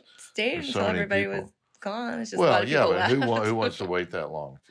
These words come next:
Speaker 2: you know? So, um, uh, but anyway, so I've had the worst show ever <laughs> and the best show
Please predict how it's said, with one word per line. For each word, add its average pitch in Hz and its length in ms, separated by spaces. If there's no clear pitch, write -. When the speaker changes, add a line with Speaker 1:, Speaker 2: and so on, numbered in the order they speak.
Speaker 2:
you 98 80
know? 87 260
So, 82 400
um, 85 640
uh, 78 320
but 92 380
anyway, 104 440
so 95 240
I've 98 160
had 95 300
the 85 80
worst 87 320
show 92 340
ever 90 440
<laughs> - 200
and 135 840
the 113 160
best 120 200
show - 420